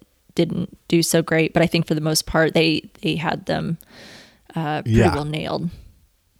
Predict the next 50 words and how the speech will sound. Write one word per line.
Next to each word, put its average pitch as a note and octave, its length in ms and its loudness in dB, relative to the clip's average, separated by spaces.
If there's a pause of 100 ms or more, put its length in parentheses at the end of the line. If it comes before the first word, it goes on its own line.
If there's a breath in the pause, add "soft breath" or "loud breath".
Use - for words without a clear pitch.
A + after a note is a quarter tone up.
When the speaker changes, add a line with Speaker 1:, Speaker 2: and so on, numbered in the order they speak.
(160)
Speaker 2:
It C#3 100 2
didn't E3+ 220 2
look C3 160 2
too A#2 180 2
tough G#2+ 300 0
of F#2+ 100 0
a F#2 60 0
challenge, F#2+ 480 0
actually. F#2+ 480 -2
I A#2 80 0
mean, A#2 240 4
it, - 160 -4 (400)
I A#2+ 80 2
guess B3+ 420 0
Speaker 1:
No. B3 80 -8 (640 loud breath)
Speaker 2:
if - 120 -4
they G#2 100 2
hadn't G#2+ 280 2
worked G2+ 300 0
with F2+ 220 0
a - 100 -4
fryer, F#2 600 2
and F2+ 100 0
plus - 240 0
it F#2+ 60 -8
was F#2+ 120 -6
hot - 360 0
to - 80 -6
be F#2+ 100 2
working F#2 300 -2
with F2+ 100 -2
a F#2+ 40 -4
fryer, F2+ 440 0
but F#2 220 0
it - 240 -14
was B2 120 4
a - 60 2
pretty A#2 220 4
simple F#2 480 0
thing F2+ 340 -4
to F#2+ 140 0
make, F2+ 260 -4
I F#2 80 0
think. F#2 240 -6 (560)
Speaker 1:
It F4 180 2
was. F#3 540 2
It B3+ 160 2
was. D#3+ 420 0
It's A3 140 2
just, - 280 0